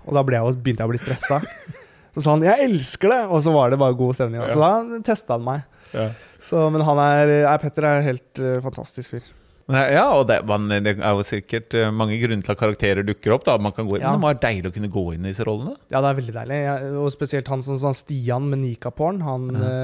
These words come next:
Speaker 1: eh, han har jo den mannssjåvinisten i
Speaker 2: Ja.
Speaker 1: meg. Den kjerringa skal på kjøkken og den holdninga der.
Speaker 2: Ja.
Speaker 1: Og den, og da får, da kan jeg liksom blåse ut
Speaker 2: <laughs> Ja.
Speaker 1: det, da. Virkelig liksom kjøre ut det. Så det er, eh, det er, det er, det er morsomt. Det er veldig gøy.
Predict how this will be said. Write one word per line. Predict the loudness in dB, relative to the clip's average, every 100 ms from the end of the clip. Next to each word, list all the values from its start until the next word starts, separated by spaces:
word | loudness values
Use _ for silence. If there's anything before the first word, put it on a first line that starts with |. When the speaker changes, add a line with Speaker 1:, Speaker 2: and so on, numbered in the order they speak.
| -4 -6
Speaker 1:
eh, | -8 _ _ -20 -20 _ _
han | -2 0
har | 2
jo | 0
den | 0 -2
mannssjåvinisten | -4 -8 -10 -8 -8 -8 -6
i | -2
Speaker 2:
Ja. | 0
Speaker 1:
meg. | -2 -10 _ -8
Den | -6 -6 -6 -8
kjerringa | -6 -6 -4 -6
skal | -6
på | -6
kjøkken | -6 -8 _ -8 -6
og | -6 -6 -4
den | -4
holdninga | -4 -6 -6 -8 -6
der. | -8 -8 -6
Speaker 2:
Ja. | -6 -6 -8
Speaker 1:
Og | -2
den, | 0 0 -4
og | -4
da | -2 -2
får, | -4 -8 -2
da | -4
kan | -2 -4
jeg | -2
liksom | -4 -8 -10 -16 -12 -8
blåse | 0 2 2 2 4 4 4 2 4
ut | 4
Speaker 2:
<laughs> |
Ja. | 6
Speaker 1:
det, | 4
da. | 4 4
Virkelig | 0 -4 -4 -6 -10 _ -2 0
liksom | 0 -4
kjøre | -4 -4 -4
ut | -4
det. | -4 -6 -20 -20 -20 -20 _
Så | -4 4
det | 4
er, | 6 4 4
eh, | 4 4 4 2 0 -2 -2 -4 -8
det | 0
er, | 2 2 0
det | 0
er, | 0 -2
det | -2
er | -2
morsomt. | -2 -6 -6 -6 -8
Det | -2
er | 0
veldig | 0 -2
gøy. | -4 -4